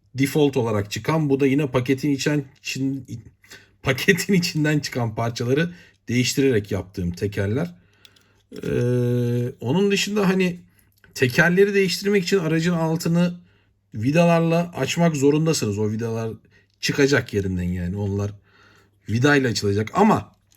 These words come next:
tamponları değiştirirken yapacağınız şey çok basit. Sadece şu arka parçayı çekiyorsunuz ve tık diye hemen öbürünü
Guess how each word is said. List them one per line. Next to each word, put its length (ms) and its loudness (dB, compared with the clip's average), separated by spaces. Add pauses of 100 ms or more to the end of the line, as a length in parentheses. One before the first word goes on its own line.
(280)
tamponları 640 4
değiştirirken 800 0 (420)
yapacağınız 520 0
şey 200 -2
çok 280 -4
basit. 240 -4
Sadece 360 -4
şu 320 -6 (580)
arka 360 -6
parçayı 580 0 (1000)
çekiyorsunuz 840 -6 (120)
ve 140 -4 (520)
tık 260 -14
diye 260 -6 (340)
hemen 260 -2 (140)
öbürünü 480 2